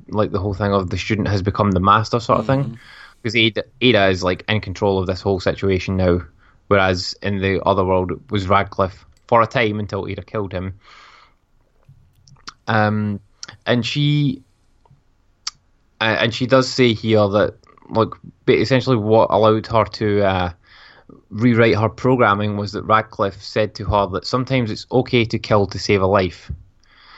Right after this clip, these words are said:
Speaker 1: So this is, this is how she got around her programming and was able to kill him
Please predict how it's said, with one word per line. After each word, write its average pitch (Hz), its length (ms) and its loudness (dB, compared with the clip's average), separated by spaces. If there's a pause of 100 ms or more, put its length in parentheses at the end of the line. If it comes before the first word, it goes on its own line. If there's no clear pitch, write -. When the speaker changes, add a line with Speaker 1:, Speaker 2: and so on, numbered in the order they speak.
(120)
Speaker 1:
So - 160 0
this 113 260 -2
is, 110 220 -6 (480)
this 117 180 0
is 113 120 -2
how 110 180 2
she 113 160 -8
got 110 180 2
around 101 240 -2
her 101 100 -6
programming 101 600 -2
and 98 100 -6
was 95 140 -8
able 92 180 -6
to 92 80 -12
kill 95 220 -4
him 92 360 -4